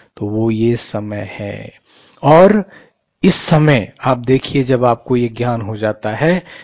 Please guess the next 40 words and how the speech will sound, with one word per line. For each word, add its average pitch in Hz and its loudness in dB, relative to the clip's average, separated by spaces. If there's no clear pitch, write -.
तो 123 0
आपका 123 -2
मन 113 -2
कितना 131 -4
प्रफुल्लित 123 -6
होता 113 -4
है। - -2
हम 135 2
हैं 131 2
इसी 175 2
दुनिया 156 4
में, 120 -2
कलयुग 143 -2
की 151 0
दुनिया 131 0
में 107 -6
हैं, 117 -14
ये 131 4
हमारा 123 2
experience 151 -4
है, - -14
लेकिन 135 2
हम 127 0
विकारों 120 0
को 131 -4
छोड़ते 113 -4
जा 113 -2
रहे 113 -4
हैं, 151 -4
हमारा 120 0
जीवन 131 0
अंदर 139 0
से 113 -8
आनंदित 143 -2
होता 120 -4
जा 104 -4
रहा 110 -10
है, 107 -16
हमारा 131 0
जीवन 123 -4